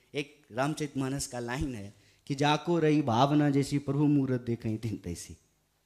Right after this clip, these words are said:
यही हो रहा है ना। राहुल गांधी क्यों डर जाएंगे? राहुल गांधी को डरना होता तो वो दिल्ली में होते,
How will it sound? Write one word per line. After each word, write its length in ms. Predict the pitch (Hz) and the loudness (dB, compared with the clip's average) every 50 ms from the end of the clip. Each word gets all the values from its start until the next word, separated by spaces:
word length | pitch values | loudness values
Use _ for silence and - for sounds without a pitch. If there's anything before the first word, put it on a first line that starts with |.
| _ - | _ 0
यही 100 | 139 165 | 2 2
हो 140 | 180 165 143 | 2 2 0
रहा 140 | 120 110 104 | 0 -2 -4
है 200 | 101 101 107 131 | -4 -6 -6 -8
ना। 100 | 170 165 - - _ _ _ _ _ _ _ _ _ _ _ _ _ _ - | -10 -12 -14 -20 _ _ _ _ _ _ _ _ _ _ _ _ _ _ -8
राहुल 400 | 120 139 147 165 175 226 247 240 | -2 0 0 2 2 0 0 0
गांधी 260 | 226 233 226 220 233 | -2 -4 -4 -4 -6
क्यों 240 | 202 - 254 269 233 | -6 -6 -8 -6 -4
डर 140 | 196 165 139 | -2 -4 -2
जाएंगे? 420 | 120 120 110 101 98 95 90 87 - _ _ _ _ _ _ _ _ _ _ - | -2 -4 -4 -6 -6 -8 -12 -16 -20 _ _ _ _ _ _ _ _ _ _ -4
राहुल 340 | 127 143 160 190 214 220 208 | 0 2 2 2 2 2 0
गांधी 220 | 208 202 202 214 | -4 -4 -4 -2
को 120 | 196 214 | -2 -2
डरना 340 | 190 165 175 180 185 214 226 | 0 2 2 2 2 2 2
होता 480 | 226 196 180 165 - 123 117 123 139 151 - _ _ _ - | 4 4 4 4 2 -2 -6 -6 -8 -12 -16 _ _ _ -4
तो 60 | 160 | -2
वो 80 | 170 175 | 0 6
दिल्ली 280 | 165 190 202 220 262 | 6 6 6 6 4
में 140 | 277 262 247 | 4 4 2
होते, 320 | 214 185 180 - - 156 | 0 -2 -4 -8 -10 -14